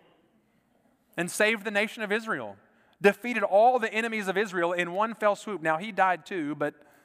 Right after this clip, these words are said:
he did it. And then Samuel, our young friend Samuel here, and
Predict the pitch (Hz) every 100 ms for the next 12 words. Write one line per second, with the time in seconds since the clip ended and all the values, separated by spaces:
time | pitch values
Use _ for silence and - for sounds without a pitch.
0 | _ _ _ _ _ _ _ _ 170 160
1 | 226 139 - - _ _ _ _ _ _
2 | _ _ _ _ _ _ _ _ _ _
3 | _ _ _ - 175 220 226 208 _ _
4 | _ - - 247 220 117 180 _ _ _
5 | _ _ _ _ _ _ _ _ _ _
6 | _ _ _ _ _ _ _ _ 151 170
7 | 165 - 160 202 214 196 185 185 165 147
8 | 139 127 123 120 120 - - - 190 214
9 | 170 151 190